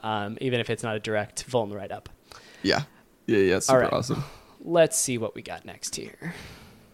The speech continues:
Speaker 2: Um, cool. Uh, yeah, no, there's, um, there's a couple posts. There's this, uh, this one from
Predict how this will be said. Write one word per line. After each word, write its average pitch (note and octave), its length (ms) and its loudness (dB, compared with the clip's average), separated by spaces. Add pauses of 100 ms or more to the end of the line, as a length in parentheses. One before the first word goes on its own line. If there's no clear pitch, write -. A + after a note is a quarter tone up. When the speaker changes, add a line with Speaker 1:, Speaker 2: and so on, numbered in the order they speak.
(400)
Speaker 2:
Um, B2 380 6
cool. C#3+ 480 8
Uh, B2 200 10
yeah, C#3 120 8
no, C#3+ 160 6
there's, C3 260 6
um, B2+ 380 6 (380)
there's A#2 440 6
a A#2+ 80 6
couple B2+ 320 4 (540)
posts. A#2 300 8
There's A2 200 4
this, G#2+ 260 2
uh, G2+ 420 8 (140)
this G2 380 4
one G2+ 380 4
from F#2+ 340 2